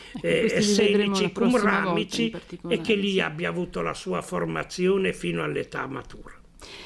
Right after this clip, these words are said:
Speaker 1: Ecco, e l'ultima cosa importanti-, la più importante forse da vedere della vita di Gesù, la sua morte, per quanto riguarda, della sua morte poi parleremo la prossima volta,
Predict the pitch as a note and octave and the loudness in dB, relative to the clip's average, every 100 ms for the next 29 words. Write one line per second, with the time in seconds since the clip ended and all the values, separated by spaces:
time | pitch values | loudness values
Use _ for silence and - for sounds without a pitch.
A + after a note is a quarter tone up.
0 | - - E3+ - G3+ A3+ D4+ G#3+ F#3+ F3+ | -10 -8 -2 0 2 4 4 4 0 2
1 | A#3+ F#3 E3 E3+ F3+ F3 - F#3 F3+ A3 | 2 2 0 0 -2 -2 -2 -2 -2 -2
2 | E3+ F#3 F3+ F3 - A3+ F#3+ D#3+ F#3+ F3+ | -2 -4 -4 -6 -2 0 0 -2 -4 -4
3 | F3+ E3+ F3 G3 G#3 E3+ - F3 F3+ F3 | -2 -2 2 4 4 2 -2 0 2 2
4 | F#3+ G3+ G3 A#3+ C4+ A3 F#3 F#3 F3+ F3 | 2 0 2 4 4 4 4 4 2 0
5 | D#3 D#3+ D3+ - A#3 B3+ G3 F3+ F3+ E3+ | 2 2 0 -2 -2 0 0 0 0 0
6 | F3+ E3+ F3 E3 E3 E3 F3+ F#3 F#3 F3 | 0 0 0 -2 -2 -2 0 0 0 -4
7 | F3+ F3 F3 F#3 F#3 F3 G3 - C4+ B3+ | -4 -2 -2 0 0 0 -4 0 2 4
8 | G#3+ - | 0 -4